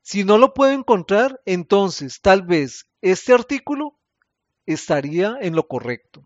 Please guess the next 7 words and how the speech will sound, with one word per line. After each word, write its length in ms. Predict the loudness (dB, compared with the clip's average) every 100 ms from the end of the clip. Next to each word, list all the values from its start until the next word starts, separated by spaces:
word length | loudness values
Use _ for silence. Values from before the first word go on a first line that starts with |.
| _ _ _ _ _ _ _ _ _ _ _ _ _ -4
Entonces, 760 | -2 4 6 6 0 -6 -8 0
eso 500 | 4 4 2 -6 -2
es 140 | 2 6
lo 200 | 6 4
que 140 | 0
debe 280 | 0 0 2
hacer 440 | 0 -2 -6 -6